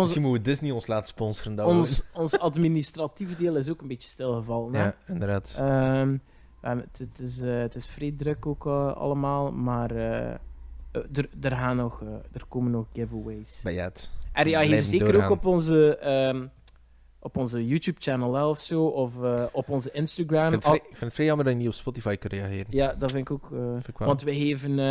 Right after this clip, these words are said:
Speaker 2: we hebben voor, nee, twee weken geleden hebben we sokken weggegeven
Speaker 1: Ja.
Speaker 2: nog. Eh, dus ja, wie weet zit, wat zit er nog in, eh, in de pijpleiding.
Speaker 1: Goed, ik vond het geestig.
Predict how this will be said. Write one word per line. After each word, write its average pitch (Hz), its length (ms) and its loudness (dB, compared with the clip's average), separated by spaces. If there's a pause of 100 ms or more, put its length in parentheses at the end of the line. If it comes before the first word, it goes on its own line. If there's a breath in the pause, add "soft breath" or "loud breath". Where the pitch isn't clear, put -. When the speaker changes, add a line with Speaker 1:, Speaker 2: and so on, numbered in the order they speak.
(480)
Speaker 2:
we 135 60 -2
hebben 131 280 0
voor, 139 220 -4
nee, 143 220 -4
twee 143 180 -6
weken 147 220 -4
geleden 143 300 -4
hebben 131 200 0
we - 60 -10
sokken 165 260 -6
weggegeven 156 800 -6
Speaker 1:
Ja. 160 100 0
Speaker 2:
nog. 160 440 -4
Eh, 123 340 -6 (380 soft breath)
dus 123 120 -14
ja, 143 180 0
wie 127 160 0
weet 135 200 -2
zit, - 380 -10
wat 123 160 -8
zit - 160 -8
er - 60 -10
nog 127 140 -2
in, 127 200 -2
eh, 123 200 -6
in 127 120 -10
de 123 160 -10
pijpleiding. 123 600 -14 (1080 soft breath)
Speaker 1:
Goed, 175 260 2
ik - 220 -20
vond - 200 -4
het - 40 0
geestig. 165 240 -2